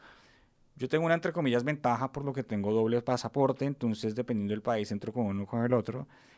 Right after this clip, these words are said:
Y me pasó un, un cacharro en, en Guyana, porque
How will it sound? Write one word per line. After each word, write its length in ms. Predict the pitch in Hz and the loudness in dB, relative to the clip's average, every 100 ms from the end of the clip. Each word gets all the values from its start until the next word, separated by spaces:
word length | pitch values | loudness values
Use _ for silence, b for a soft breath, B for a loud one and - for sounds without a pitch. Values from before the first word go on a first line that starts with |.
| b | b
Y 100 | 117 | 0
me 100 | 117 | 2
pasó 280 | 117 110 110 | 4 4 2
un, 220 | 113 123 | 0 -2
un 120 | 135 117 | -4 -2
cacharro 640 | 123 - 151 131 120 131 | -2 -2 -2 0 0 -2
en, 280 | 127 117 113 - | -2 -4 -6 -4
en 200 | 110 104 | -4 -2
Guyana, 560 | 104 107 123 107 120 b b b b b b b b | -2 2 4 2 -4 b b b b b b b b
porque 400 | - 135 127 135 | 0 0 2 0